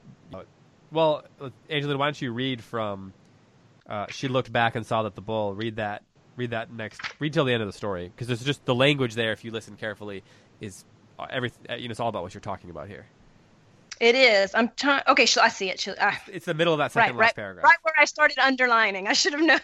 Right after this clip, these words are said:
Speaker 2: <laughs> She looked back and saw that the bull, his head lowered, was racing toward her.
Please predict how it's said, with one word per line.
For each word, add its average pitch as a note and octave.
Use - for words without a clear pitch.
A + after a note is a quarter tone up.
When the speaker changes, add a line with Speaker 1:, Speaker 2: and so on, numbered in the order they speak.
Speaker 2:
<laughs> F4
She D#4
looked D#4+
back A3
and A#3
saw C4+
that C#4
the A#3+
bull, G3
his G3+
head B3+
lowered, G#3+
was F#3+
racing G#3
toward F#3+
her. -